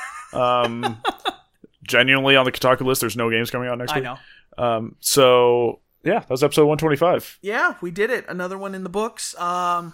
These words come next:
Speaker 1: Yep.
Speaker 2: boy, uh, as we get down to the end of the year, remember our Game of the Year awards. Uh, we actually wait till all the games come out before we do ours, so Smash Ultimate doesn't carry over into the next year. Uh,
Speaker 1: There we go.
Speaker 2: so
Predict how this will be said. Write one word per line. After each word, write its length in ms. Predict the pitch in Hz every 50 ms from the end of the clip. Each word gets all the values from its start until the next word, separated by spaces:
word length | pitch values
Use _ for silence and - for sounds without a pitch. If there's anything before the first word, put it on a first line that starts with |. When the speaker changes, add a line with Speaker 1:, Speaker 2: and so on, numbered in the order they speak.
| - _ -
Speaker 1:
Yep. 320 | 127 147 175 - _ - _ _ _ _ _ _ _ _ _ - - _ _ _ _
Speaker 2:
boy, 380 | 165 190 214 202 156 139 131 _ _ _ _ _ _
uh, 280 | - 156 160 160 156 - -
as 200 | - 202 226 240
we 100 | - 240
get 140 | 202 226 220
down 200 | 233 220 220 220
to 100 | 214 226
the 140 | 220 208 202
end 100 | 202 196
of 60 | 190
the 80 | 185 185
year, 160 | 202 226 220
remember 360 | 170 143 147 - 208 196 - -
our 240 | 151 175 214 294 233
Game 200 | 180 170 151 143
of 60 | 135
the 80 | 135 135
Year 160 | 135 131 127
awards. 600 | 123 127 127 123 120 120 123 - - - - - -
Uh, 320 | - 143 139 131 127 117
we 220 | 131 151 185 233 294
actually 380 | 240 180 - - - 185 160
wait 320 | 151 147 160 185 208 208 -
till 160 | 208 214 190
all 100 | 180 170
the 80 | 160 160
games 320 | 156 165 160 160 151 -
come 220 | - - 160 143
out 360 | 135 139 170 226 - _ _ _
before 320 | - 151 - 165 160 156 156
we 140 | 156 156 151
do 200 | 139 147 151 170
ours, 380 | 185 202 226 269 294 - - - _ _ _ _ _
so 120 | - - 220
Smash 300 | - - 240 220 202 226
Ultimate 340 | 240 240 247 233 196 170
doesn't 220 | - 180 165 170 156
carry 260 | - 185 185 180 175
over 160 | 175 175 170
into 180 | 165 156 - 165
the 120 | 139 151
next 260 | 147 139 131 - -
year. 200 | 233 294 302 - _ _ _ _ _ _ _ _ _ _ _ _ _ -
Uh, 320 | 123 123 123 120 120 120
Speaker 1:
There 100 | 117 110
we 60 | 113
go. 140 | 135 175 180
Speaker 2:
so 720 | - - - - 180 165 156 147 147 143 143 139 139 _